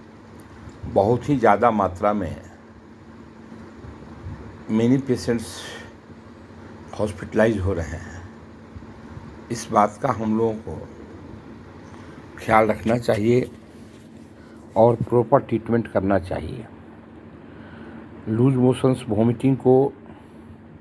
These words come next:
हमें कभी हल्के में नहीं लेना चाहिए।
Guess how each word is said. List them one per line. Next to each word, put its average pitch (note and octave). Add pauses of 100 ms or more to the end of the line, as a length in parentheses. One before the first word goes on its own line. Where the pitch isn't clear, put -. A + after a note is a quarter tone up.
(840)
हमें C3
कभी A#2
हल्के A2
में A#2+
नहीं G#2+
लेना G#2
चाहिए। E2